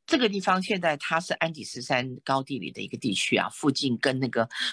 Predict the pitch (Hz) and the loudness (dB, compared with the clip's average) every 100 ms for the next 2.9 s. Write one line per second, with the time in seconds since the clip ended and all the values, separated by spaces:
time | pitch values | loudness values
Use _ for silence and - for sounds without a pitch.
0 | - 147 147 - 147 123 135 123 110 - | 2 2 4 4 4 4 2 2 0 -2
1 | - 135 - 98 107 - - 104 - 117 | -8 -6 -4 -4 -4 -4 -2 -2 0 0
2 | 120 - 92 101 110 - 117 - 92 | 0 -2 0 0 0 0 -4 -2 -6